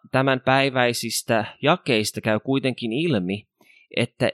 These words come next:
Elisabetin naapurit ja sukulaiset osallistuivat aktiivisesti synnytyksen jälkeisiin tapahtumiin.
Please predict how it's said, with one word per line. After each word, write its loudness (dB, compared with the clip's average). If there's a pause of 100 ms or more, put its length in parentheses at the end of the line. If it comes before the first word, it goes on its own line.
Elisabetin 0
naapurit 0
ja 0
sukulaiset -2 (380)
osallistuivat 2 (140)
aktiivisesti -2
synnytyksen -2
jälkeisiin -2
tapahtumiin. -6